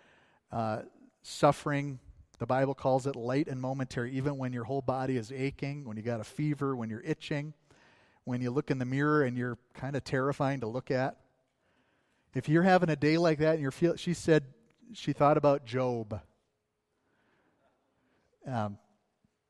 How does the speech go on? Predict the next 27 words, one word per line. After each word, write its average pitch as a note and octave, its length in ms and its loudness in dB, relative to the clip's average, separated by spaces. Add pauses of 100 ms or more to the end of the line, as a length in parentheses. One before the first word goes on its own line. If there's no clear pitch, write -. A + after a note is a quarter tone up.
(1500)
but C3 180 4
there, D3 260 6 (480)
there C#3 260 2
is D3+ 260 4
this, D#3 420 4 (200)
this F3+ 240 6
worldly E3+ 500 4
existence, B2+ 840 -6 (600)
and B2 160 -6
those, C#3+ 400 -6
those, D3 360 2
uh, C#3 120 4
sufferings F3+ 600 4
of C#3+ 140 2
this D#3+ 260 0
life, C3+ 480 0 (880)
those C3+ 200 -6
things E3 220 0
that D#3+ 120 6
are D#3+ 140 4
seen, D3 720 0 (1400)
are D#3 140 -2
achieving G3 480 0
something G3 500 2
within D#3 300 2
us, B2 120 -2
some E3 360 0